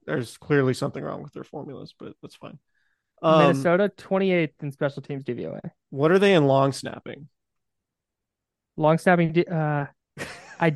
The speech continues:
Speaker 2: don't, I don't think that's out yet.
Speaker 1: Okay. <laughs>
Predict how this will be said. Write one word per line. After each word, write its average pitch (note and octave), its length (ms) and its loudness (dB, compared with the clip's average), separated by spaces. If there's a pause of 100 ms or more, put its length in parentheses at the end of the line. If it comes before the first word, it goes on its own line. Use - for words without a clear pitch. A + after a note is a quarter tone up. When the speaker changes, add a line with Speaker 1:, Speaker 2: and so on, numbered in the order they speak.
(100)
Speaker 2:
don't, F#3+ 340 6
I F3 120 4
don't E3 440 0
think F3 240 -4
that's D#3 240 0
out D3 260 0
yet. C3 240 -12 (380)
Speaker 1:
Okay. - 280 -6
<laughs> - 40 -14